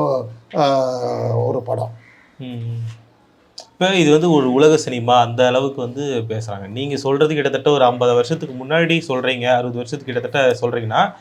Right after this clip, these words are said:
Speaker 2: அப்ப எப்படி உங்களுக்கு இந்த விஷயங்கள்லாம் தெரிய வருது?
Speaker 1: அப்ப எனக்கு இது தெரியாது. ஆனா அது வந்து ரேஷமான் படத்தை பத்தி நாங்க அப்பவே கேள்விப்பட்டிருந்தோம். பள்ளிக்கூடத்துல படிக்கும்போது ஓரளவுக்கு தெரியும்.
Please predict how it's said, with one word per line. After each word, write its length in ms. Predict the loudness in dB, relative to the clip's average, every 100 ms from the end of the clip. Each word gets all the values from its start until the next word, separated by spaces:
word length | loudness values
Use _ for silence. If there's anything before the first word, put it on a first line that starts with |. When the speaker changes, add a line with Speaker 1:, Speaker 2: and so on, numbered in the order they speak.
| _ _ _
Speaker 2:
அப்ப 260 | -2 2 4
எப்படி 260 | 4 4 2
உங்களுக்கு 340 | 4 2 2
இந்த 60 | -2
விஷயங்கள்லாம் 680 | -4 -4 0 0 0 -2
தெரிய 240 | -2 0 0
வருது? 280 | -2 -8 -16 -20 _ _
Speaker 1:
அப்ப 320 | 0 4 4
எனக்கு 220 | 6 6 6
இது 160 | 4
தெரியாது. 520 | 2 4 4 2 -6 -12 _ _ _ _ _ _ _ _ _ _ -20 -16 -2
ஆனா 240 | 2 4
அது 180 | 4 4
வந்து 320 | 4 6 6
ரேஷமான் 720 | 6 4 2 0 2 0 0
படத்தை 280 | 0 2 2
பத்தி 260 | 2 4 4
நாங்க 220 | 4 4
அப்பவே 240 | 4 4
கேள்விப்பட்டிருந்தோம். 680 | 6 6 4 0 -8 -12 -14 _ _ _
பள்ளிக்கூடத்துல 500 | -4 -2 0 0 -2
படிக்கும்போது 420 | -2 -4 -4 -6
ஓரளவுக்கு 420 | -4 -4 -2 -2 -4
தெரியும். 340 | -10 -12 -16